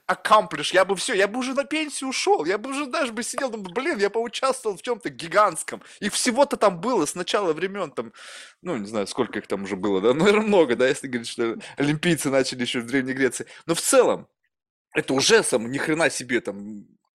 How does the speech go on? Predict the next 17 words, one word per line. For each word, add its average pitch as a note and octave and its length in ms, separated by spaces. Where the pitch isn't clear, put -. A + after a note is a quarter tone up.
И C#3 60
ты A#3 140
говоришь, F3+ 300
как C#3 160
бы, B2+ 120
вот, F3 200
а G#3+ 60
что G3 320
я, D3 320
вроде B2 280
как A#2 220
бы, G#2+ 80
где, C#3 320
где D#3+ 200
мой D#3 160
смысл, F3 400
предназначение? C3 840